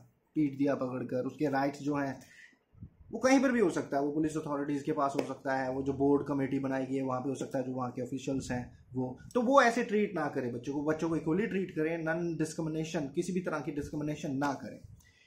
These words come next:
ऐसे ही eleventh principle है वो ब-, वो बात करता है right to privacy के बारे में, कि भी वो कॉन्फिडेंशियल रखी जाएगी। मान लीजिए कोई बच्चा है, उसके साथ कोई conflict हो गया, वो लॉ के साथ उसमें, मतलब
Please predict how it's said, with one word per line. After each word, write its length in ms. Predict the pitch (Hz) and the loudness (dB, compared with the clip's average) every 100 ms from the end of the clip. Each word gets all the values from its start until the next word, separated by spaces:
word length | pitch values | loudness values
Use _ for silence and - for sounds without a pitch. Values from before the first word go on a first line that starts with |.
| - - | -20 0
ऐसे 200 | 214 247 | 2 4
ही 100 | 247 | 4
eleventh 260 | 226 226 220 | 6 4 4
principle 500 | 196 214 190 214 208 | 2 0 2 2 2
है 140 | 208 | 2
वो 140 | 190 | 0
ब-, 200 | 185 180 - | -2 -4 -2
वो 140 | 170 | 0
बात 260 | 170 170 165 | 2 0 0
करता 240 | 170 165 165 | -2 0 0
है 180 | 175 | 0
right 300 | 156 165 160 | 0 0 2
to 140 | 175 165 | 0 0
privacy 380 | 151 156 156 180 | -2 -2 -2 -2
के 100 | 156 | -2
बारे 240 | - - | -2 -8
में, 140 | - _ _ _ _ _ _ _ _ | -14 _ _ _ _ _ _ _ _
कि 100 | 214 | 0
भी 100 | 208 | 2
वो 140 | 220 233 | 6 4
कॉन्फिडेंशियल 720 | 202 208 208 208 208 190 214 | 4 2 2 2 2 2 2
रखी 240 | 196 202 | 2 0
जाएगी। 280 | 180 170 190 | 2 2 2
मान 240 | 190 202 | 2 2
लीजिए 240 | 202 190 190 | 0 0 0
कोई 160 | 202 | 0
बच्चा 340 | 196 180 196 190 | 0 -2 2 2
है, 280 | 165 165 170 | 4 2 0
उसके 240 | 165 - | -2 -4
साथ 280 | 165 170 - | -2 -2 -2
कोई 140 | 185 | -4
conflict 500 | 175 175 160 185 - | -2 -6 -2 -2 -2
हो 100 | 147 | -4
गया, 120 | 131 | -2
वो 380 | 139 175 190 - _ _ _ _ | 2 2 0 -6 _ _ _ _
लॉ 280 | 170 170 170 | 0 2 2
के 160 | 175 180 | 0 0
साथ 200 | 170 160 | 0 -2
उसमें, 520 | 160 - 165 160 160 | -6 -10 -4 -2 -2
मतलब 440 | 151 160 156 - | -4 -2 -4 -6